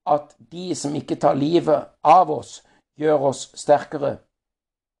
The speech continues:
Liberalismen smelta sammen med mildere versjoner av nasjonalismen for å beskytte de unike erfaringene til hvert enkelt menneskesamfunn. Men evolusjonshumanister som Hitler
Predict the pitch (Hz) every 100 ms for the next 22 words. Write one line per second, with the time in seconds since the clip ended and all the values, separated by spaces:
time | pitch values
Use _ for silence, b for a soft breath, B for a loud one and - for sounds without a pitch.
0 | _ _ B B B B B 202 208 196
1 | 190 214 - 240 208 127 117 - 160 151
2 | - 180 165 - 175 185 156 123 117 131
3 | 139 170 170 175 170 143 147 - 180 196
4 | 156 139 - 151 202 160 143 - 143 143
5 | 131 123 - 131 117 98 131 147 147 -
6 | 170 - 190 147 B B B 160 170 175
7 | 151 165 175 - 156 - 143 151 160 160
8 | 147 120 117 - 156 147 - _ 165 175
9 | - 131 - b b b 147 165 175 196
10 | - 185 165 - 117 - _ b b b
11 | b 131 170 214 185 120 - _ 160 156
12 | 151 160 151 170 214 214 - - 151 151
13 | 151 135 - 131 110 - 131 117 139 147
14 | - 165 -